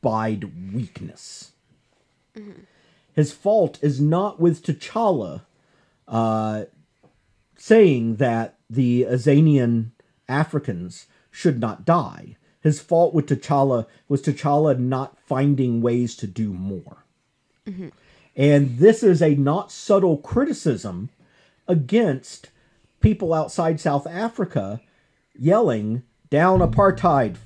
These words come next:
Speaker 1: you know, fight apartheid, apartheid is bad." But where were they giving financial aid? Where were they,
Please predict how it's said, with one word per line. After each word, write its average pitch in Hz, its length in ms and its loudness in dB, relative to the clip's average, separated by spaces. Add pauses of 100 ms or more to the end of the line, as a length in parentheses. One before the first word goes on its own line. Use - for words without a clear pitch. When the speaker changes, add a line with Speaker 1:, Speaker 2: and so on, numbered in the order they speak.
Speaker 1:
you 147 80 -2
know, 123 160 0
fight 202 260 0
apartheid, 175 540 -2
apartheid 160 540 0
is 135 100 0
bad." 113 520 0 (680)
But 139 340 2
where 139 360 2
were 170 200 4
they 147 400 4 (840)
giving 165 320 8
financial 135 580 2
aid? 92 240 -4
Where 143 220 2
were 156 240 4
they, 127 560 2